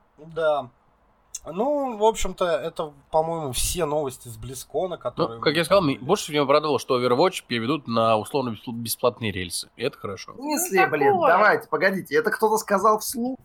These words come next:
Speaker 2: Да.
Speaker 4: Ну, это
Speaker 3: В смысле?
Speaker 4: на
Speaker 2: Сказали Blizzard.
Speaker 3: Это... а, погоди, они об этом заявили? Они сказали,
Speaker 2: Да.
Speaker 3: что он бесплатный?
Speaker 2: Да.
Speaker 1: Все,
Speaker 3: Вот
Speaker 1: кто
Speaker 3: говно.
Speaker 1: купил игру, очень бомбят, видимо. <laughs>
Speaker 3: Бля,
Speaker 2: Сложный
Speaker 3: пиздец.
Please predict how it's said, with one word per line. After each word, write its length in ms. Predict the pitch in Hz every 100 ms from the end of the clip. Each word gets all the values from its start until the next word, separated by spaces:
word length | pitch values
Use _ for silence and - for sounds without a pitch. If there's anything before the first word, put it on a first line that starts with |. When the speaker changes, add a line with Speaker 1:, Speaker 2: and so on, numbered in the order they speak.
| _ _ _ _ _ _
Speaker 2:
Да. 380 | - 92 98 120 _ _ _ _
Speaker 4:
Ну, 200 | 214 220
это 140 | 214 208
Speaker 3:
В 40 |
смысле? 360 | 220 208 208 208
Speaker 4:
на 180 | 196 190
Speaker 2:
Сказали 280 | 139 143 -
Blizzard. 460 | 135 151 151 - - _ _ _ _ _ _
Speaker 3:
Это... 240 | - 147 160 165
а, 120 | 151
погоди, 260 | 156 180 147
они 220 | 135 139
об 100 | 139
этом 180 | 143 143
заявили? 340 | 151 240 226 -
Они 120 | 156
сказали, 220 | - 175
Speaker 2:
Да. 80 | 123
Speaker 3:
что 100 | 123 151 -
он 80 | 330 _ _ _
бесплатный? 540 | 131 - 156 185 220 - _ _
Speaker 2:
Да. 360 | 107 113 113 _ _ - _ _ _ _
Speaker 1:
Все, 160 | - 220
Speaker 3:
Вот 80 | 208
Speaker 1:
кто 120 | 240
Speaker 3:
говно. 140 | 233
Speaker 1:
купил 280 | 208 214 208
игру, 480 | 202 196 247 254 - -
очень 460 | 202 196 - 156
бомбят, 440 | 151 156 147 131 131
видимо. 300 | 131 123 127 - -
<laughs> 160 | 220 208 190 185
Speaker 3:
Бля, 240 | 202 214 214 208 202 190 180 165 147
Speaker 2:
Сложный 280 | - 277 262
Speaker 3:
пиздец. 80 | 170